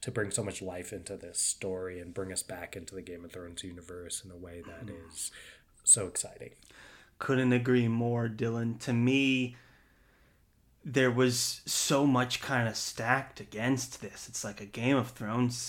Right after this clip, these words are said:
Speaker 2: spinoff all these years later, after the fans have a sour taste in their mouth. Like, no one asked for this show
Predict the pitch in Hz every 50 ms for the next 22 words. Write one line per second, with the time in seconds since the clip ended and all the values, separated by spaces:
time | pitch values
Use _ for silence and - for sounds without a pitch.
0 | - - - 110 110 113 117 123 127 131 - - - - - - - _ _ _
1 | _ - 110 117 120 123 123 131 127 123 120 123 123 120 113 117 - 113 110 110
2 | 113 113 117 117 117 117 117 113 113 117 117 - _ _ - 117 113 - - -
3 | - 120 113 113 - - - 127 120 120 120 117 117 117 - 113 104 110 107 104
4 | - - - 113 113 123 135 131 123 - - 110 110 110 - - 107 104 104 101
5 | 104 104 104 101 104 104 104 - - - _ _ - - - - - - - -
6 | - - - _ - - 104 101 - - _ _ _ _ _ _ _ - 143 120
7 | 117 131 156 170 170 156 139 127 127 131 123 - - - 147 131 110 104 95 -
8 | - - - 110 101 - - -